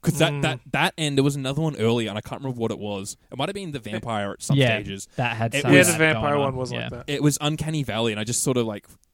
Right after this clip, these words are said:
Speaker 1: are we at this point where we're just gonna get a lot of really Uncanny Valley looking shit?
Speaker 2: Yeah, wh-, when I saw Ma-, Vampire, Vamp-,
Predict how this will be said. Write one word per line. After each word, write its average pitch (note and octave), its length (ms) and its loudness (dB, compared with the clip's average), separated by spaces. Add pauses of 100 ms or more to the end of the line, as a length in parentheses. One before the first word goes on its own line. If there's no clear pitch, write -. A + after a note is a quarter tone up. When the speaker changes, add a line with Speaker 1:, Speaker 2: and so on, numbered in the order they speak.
(260)
Speaker 1:
are A2 80 -8
we C3+ 100 0
at - 80 -6
this F3+ 140 0
point - 220 -6
where A#2+ 100 0
we're A#2 100 -2
just - 120 -10
gonna C3 120 -8
get A#2 120 -8
a B2 40 -10
lot A2 420 -4
of G#2+ 360 -2
really A2 420 -6
Uncanny G#2+ 560 -12
Valley G#2+ 340 -8
looking G#2 300 -14
shit? - 400 -10 (320)
Speaker 2:
Yeah, G#3+ 120 4
wh-, G3 280 0
when G#3+ 160 4
I D4+ 80 8
saw G3+ 340 4
Ma-, F3+ 180 0
Vampire, D#3+ 560 0
Vamp-, D3+ 260 -4